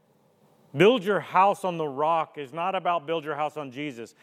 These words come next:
It's about build your house on doing what Jesus said, hearing these words of his and putting them into practice.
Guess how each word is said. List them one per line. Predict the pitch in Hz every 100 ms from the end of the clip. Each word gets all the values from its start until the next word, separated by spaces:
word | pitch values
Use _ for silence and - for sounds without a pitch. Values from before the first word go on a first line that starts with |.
| - -
It's | 185 175
about | 180 175 139
build | 180 240 269
your | 226 196
house | 165 226 220 233
on | 220
doing | 165 294 311 262 240
what | 247 165
Jesus | 262 269 233 240
said, | - 311 311 285 226 131 113 _ _ _ _ _ _ _ _ _ _ _ _ _
hearing | 294 294 254 202
these | 180 165
words | 120 165 151 123
of | 120 110
his | 127 104 90 _ _ _ _ -
and | 123 -
putting | - 180 160
them | 143
into | 123 110
practice. | - 107 90 _ _ - -